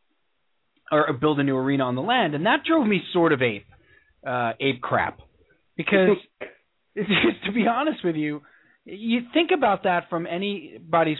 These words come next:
point of view. Why would you build an arena on a piece of land that you don't own and that you're gonna have to pay rent on,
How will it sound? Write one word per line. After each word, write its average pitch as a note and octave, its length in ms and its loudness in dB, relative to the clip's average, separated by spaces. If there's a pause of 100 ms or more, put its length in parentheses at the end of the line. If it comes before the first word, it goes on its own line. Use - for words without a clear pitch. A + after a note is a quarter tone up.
(100)
point D#3 180 2
of C3 120 -2
view. C#3 380 -4 (280)
Why A#3+ 340 2
would C#4+ 180 0
you G3 140 -2
build F#3+ 340 0
an F3 80 0
arena D#3+ 500 0
on C#3 180 -4
a C#3 40 -6
piece A3 300 -6
of E3+ 120 -4
land F3 280 0
that D#3 100 -6
you D3 120 -4
don't D3+ 380 0
own A#2 560 -2
and C3+ 140 -2
that D3+ 140 0
you're D3+ 100 -6
gonna F3+ 180 0
have F3+ 220 0
to D#3+ 80 -2
pay E3 220 -2
rent C3+ 440 0
on, G2 360 -6